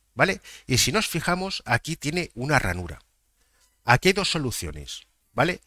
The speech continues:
Yo, con aceite de silicona, o esta vez directamente le he echado tres en uno y me ha ido al pelo, o sea, no he notado diferencia porque es que al principio decían que el tres en uno, ¿sabes que no? ¿Qué tal? Pues yo le echo tres en uno y chapó.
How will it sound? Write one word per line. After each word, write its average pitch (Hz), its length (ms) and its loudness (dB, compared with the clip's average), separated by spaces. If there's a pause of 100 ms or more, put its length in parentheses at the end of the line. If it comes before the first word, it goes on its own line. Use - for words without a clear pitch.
(420)
Yo, 131 200 -2 (760)
con 101 540 2
aceite 127 1160 2
de 127 120 -2
silicona, 120 640 -2 (260)
o 107 220 2
esta 139 240 4
vez 143 140 4
directamente 135 580 0
le 110 80 0
he - 20 2
echado 113 300 -2
tres 135 300 2
en 123 100 -2
uno 117 300 -6 (120)
y 107 180 -2
me 127 120 0
ha 135 60 2
ido 113 320 -6 (580)
al 107 220 2
pelo, 131 320 2
o 110 100 -8
sea, 87 260 -4
no 107 160 0
he 110 60 2
notado 110 300 2
diferencia 110 420 0
porque 104 280 -6
es 104 80 -6
que 120 200 -4 (380)
al 113 140 4
principio 127 420 -2
decían 123 240 -4
que 127 80 -4
el 101 120 -6
tres 117 240 -2
en 110 120 -6
uno, 131 240 -6
¿sabes 123 260 -4
que 98 160 -6
no? 139 160 -4
¿Qué 120 120 -6
tal? 143 180 -4
Pues 95 200 -8
yo 120 80 -4
le 123 80 -2
echo 107 140 -4
tres 107 220 -4
en 117 100 -6
uno 214 360 -8
y 107 100 -6
chapó. - 340 -6